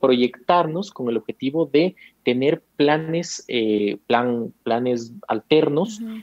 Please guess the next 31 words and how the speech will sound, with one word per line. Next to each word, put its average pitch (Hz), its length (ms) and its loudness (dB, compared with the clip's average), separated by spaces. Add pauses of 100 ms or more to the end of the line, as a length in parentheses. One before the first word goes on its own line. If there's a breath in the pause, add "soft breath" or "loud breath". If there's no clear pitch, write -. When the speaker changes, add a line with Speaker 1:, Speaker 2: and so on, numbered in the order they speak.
Speaker 1:
sobre 113 280 2
todo 120 260 4
en 127 100 0
ciertas 123 320 0
medicaciones 123 680 -2
sedantes, 143 680 0
con 113 160 -2
las 104 160 -2
unidades 113 280 0
de 123 80 0
cuidados 123 360 0
intensivos 131 460 -2
y 117 40 -2
los 101 140 -4
puestos 123 400 -2
críticos, 151 540 0 (240 loud breath)
con 120 180 0
el 110 80 4
objetivo - 440 -4
de 135 120 -2
que - 140 -12
no 120 160 -2
caigamos 120 480 2
en 101 80 -2
un 107 140 0
desabastecimiento. - 920 -4
Esto 123 240 -2
en 151 80 -4
cuanto 104 300 0
a - 20 4
medicamentos. 107 720 0